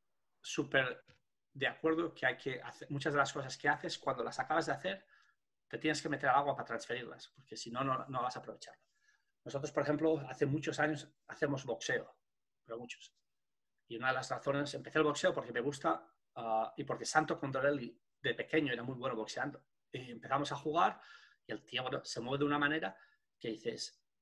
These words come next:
"Vamos, puedes imitar varios, muchos movimientos", pero aparte de eso, hay una,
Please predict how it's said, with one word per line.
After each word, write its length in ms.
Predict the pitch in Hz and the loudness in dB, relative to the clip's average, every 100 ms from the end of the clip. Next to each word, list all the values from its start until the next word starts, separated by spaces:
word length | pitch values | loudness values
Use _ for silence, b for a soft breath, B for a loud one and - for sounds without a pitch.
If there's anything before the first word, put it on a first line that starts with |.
| _ - | _ -6
"Vamos, 280 | 127 160 - | -4 -2 -4
puedes 300 | - 135 160 | -4 -2 2
imitar 480 | 151 131 160 165 - - _ _ _ _ _ - | 0 2 2 2 -2 -18 _ _ _ _ _ 4
varios, 320 | 131 151 139 | 6 6 2
muchos 440 | 147 139 139 156 | -2 -2 0 0
movimientos", 480 | 131 120 143 127 113 | -2 0 0 -2 -6
pero 140 | - | -6
aparte 260 | 104 180 190 | 0 0 0
de 60 | 196 | -4
eso, 280 | - 233 - b b _ - | -4 -8 -12 b b _ 0
hay 160 | 135 160 | 6 6
una, 320 | 180 151 | 6 0